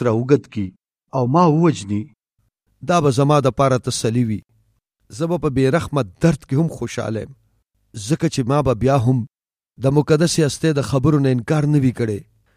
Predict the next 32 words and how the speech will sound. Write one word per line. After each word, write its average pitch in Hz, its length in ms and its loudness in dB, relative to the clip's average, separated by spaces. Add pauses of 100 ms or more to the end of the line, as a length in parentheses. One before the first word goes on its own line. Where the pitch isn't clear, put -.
(180)
زما 147 260 0
دومره 147 280 0 (100)
طاقت 127 380 -4
نشته 120 220 -4
چې 120 200 -4
زه 113 140 -8
دا 110 80 0
برداشت 107 560 -4
کم. 98 140 -4 (680)
او 143 100 2
چې 156 140 -2 (100)
زما 156 200 2
څه - 160 0 (100)
امید 127 360 0
نشته، 120 340 -2 (400)
نو 180 180 -2
بیا 214 140 2
زه 190 140 2
ولې 185 360 4
جمدی 113 360 -2
یم؟ 101 140 -12 (840)
زما 151 300 4 (120)
طاقت 139 360 0 (240)
لکه 143 280 0
د 135 160 -2
کاڼو 175 320 2
دی 123 60 2
څه. 110 200 -6 (600)
زما 147 300 -2 (120)
بدن 180 220 0
د 143 140 2
اوسپنې 220 400 2